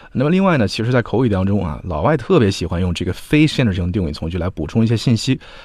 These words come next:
比如说啊，老外说，"I like China, which I've never been to." 啊，他说，"我很喜欢中国，呃，这个地方呢，虽然我还没有去过。"你就会经常发现这样的一个用法。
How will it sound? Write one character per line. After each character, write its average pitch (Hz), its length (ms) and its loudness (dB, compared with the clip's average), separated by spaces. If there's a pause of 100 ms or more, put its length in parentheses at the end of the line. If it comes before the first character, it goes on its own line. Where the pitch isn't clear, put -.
(160)
比 90 80 -4
如 113 160 2
说 127 240 2 (200)
啊， 80 220 -8 (120)
老 78 140 -2
外 90 100 0
说， 98 140 -4
"I 92 180 -2
like 139 180 -4
China, 117 520 -4
which - 260 -4
I've 85 220 -6
never 95 300 0
been 98 300 0 (100)
to." - 120 -8 (120)
啊， 80 160 -6
他 98 100 -6
说，" 95 160 -4
我 95 140 0
很 113 200 4
喜 - 120 -2
欢 104 180 0
中 123 220 2
国， 78 260 0 (340)
呃， 80 160 -6
这 107 120 -2
个 98 60 0
地 95 80 -2
方 98 160 2
呢， 85 160 -2
虽 - 160 -2
然 95 80 0
我 80 60 -2
还 - 120 -10
没 78 80 -4
有 85 100 0
去 - 280 0
过。" - 220 -2 (180)
你 87 60 -8
就 95 100 -8
会 92 120 -2
经 98 160 -4
常 90 100 -2
发 95 160 0
现 87 100 -2
这 92 120 -4
样 82 100 -4
的 80 60 -6
一 - 20 -8
个 87 80 -6
用 92 160 -4
法。 - 160 -8